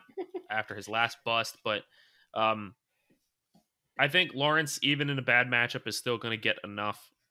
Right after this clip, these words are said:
Speaker 2: that he's gonna be worth starting. Even if he gives you twelve points, like,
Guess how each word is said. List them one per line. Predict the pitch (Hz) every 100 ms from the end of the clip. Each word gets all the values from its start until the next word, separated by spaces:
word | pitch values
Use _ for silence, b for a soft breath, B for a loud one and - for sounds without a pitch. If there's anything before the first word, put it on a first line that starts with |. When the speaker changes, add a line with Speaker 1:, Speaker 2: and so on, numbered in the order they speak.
| -
Speaker 2:
that | 120
he's | 117 110
gonna | 117 110
be | 110
worth | 104 107 107 - _ _
starting. | - - 131 135 131 b b b -
Even | 143 185
if | 190
he | 165
gives | 147 135 127
you | 127
twelve | 120 - 123 117 -
points, | 117 110 98 -
like, | 107 101